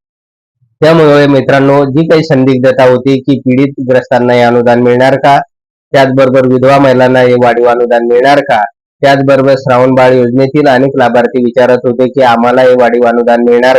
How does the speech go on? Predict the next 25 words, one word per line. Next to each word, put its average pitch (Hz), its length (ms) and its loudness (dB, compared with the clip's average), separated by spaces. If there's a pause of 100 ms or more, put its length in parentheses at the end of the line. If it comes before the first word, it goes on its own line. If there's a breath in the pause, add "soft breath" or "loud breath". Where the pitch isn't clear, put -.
का, 113 100 0 (460)
तर 147 80 0
मित्रांनो, 151 460 0
या 139 140 2
ठिकाणी 131 380 0
आता 123 200 0
आपलं 123 240 -2
क्लिअर 147 320 0
झालेलं 131 380 2
आहे. 131 320 0 (380)
दिव्यांग 131 500 0
बांधवांना 135 600 0
फक्त 131 220 -4
हे 127 80 2
वाढीव 120 300 0
अनुदान 120 400 0
मिळणार 120 320 2
आहे 143 240 0 (320)
आणि 127 160 0 (120)
त्यातल्या 143 360 0
त्यात 143 240 0 (280)
तेच 170 220 2
दिव्यांग 139 400 2
बांधव 131 400 0
ज्यांच्याकडे 127 680 -2